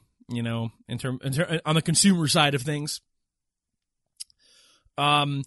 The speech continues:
it's interesting, though, to think about Cyberpunk. I guess this is the conversation you could have, because we are in the year of next gen. You think about Cyberpunk coming out September seventeenth. That's got, that's on the cusp of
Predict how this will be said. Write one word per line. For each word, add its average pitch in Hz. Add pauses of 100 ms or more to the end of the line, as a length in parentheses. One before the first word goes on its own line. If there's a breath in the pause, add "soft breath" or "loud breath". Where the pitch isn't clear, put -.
it's 214
interesting, 403
though, 262
to 214
think 254
about 208 (400)
Cyberpunk. 180 (580)
I 233
guess 269
this 254
is 214
the 156
conversation 139
you 113
could 107
have, 95
because 147
we 185
are 190
in 170
the 156
year 143
of 127
next 120
gen. 92 (1600)
You -
think 277
about 311
Cyberpunk 202
coming 160
out 147
September 151
seventeenth. 123
That's 196
got, 262
that's 240
on 294
the 147
cusp - (1000)
of 143